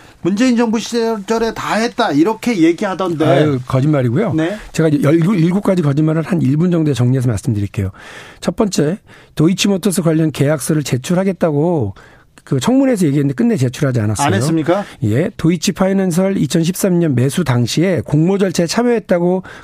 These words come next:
Speaker 2: 청문회에서 얘기했는데, 나중에 알고 보니까 금감원 공시에 공모 공시가 아예 없어요. 특혜를 받았다는 얘기예요.
Speaker 1: 예.
Speaker 2: 세 번째, 김건희 여사는 주가 조작이 일어났던 이천십일 년, 이천십이 년에 주식 거래를 하지 않았-, 않았다는데,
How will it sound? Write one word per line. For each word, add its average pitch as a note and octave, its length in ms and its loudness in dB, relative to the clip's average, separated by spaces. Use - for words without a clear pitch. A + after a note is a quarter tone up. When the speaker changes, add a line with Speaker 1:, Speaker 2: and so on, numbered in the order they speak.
Speaker 2:
청문회에서 G#3+ 500 0
얘기했는데, C#3+ 460 2
나중에 C#3 300 2
알고 C3+ 200 0
보니까 C3 420 0
금감원 F#3 460 2
공시에 D3 360 0
공모 D#3+ 720 0
공시가 C#3+ 460 -2
아예 D#3 180 2
없어요. A#2 400 -2
특혜를 B3+ 340 0
받았다는 C#3 420 0
얘기예요. A2 440 -2
Speaker 1:
예. C#3+ 200 -2
Speaker 2:
세 - 160 -2
번째, E3+ 360 0
김건희 F3 360 2
여사는 E3 320 2
주가 D3+ 260 0
조작이 D#3+ 300 2
일어났던 C#3 440 0
이천십일 C#3+ 600 0
년, A3+ 160 0
이천십이 D3+ 640 -2
년에 C#3+ 300 0
주식 B2+ 260 -6
거래를 D3+ 280 0
하지 D3 120 -2
않았-, A#2 220 0
않았다는데, B2+ 960 0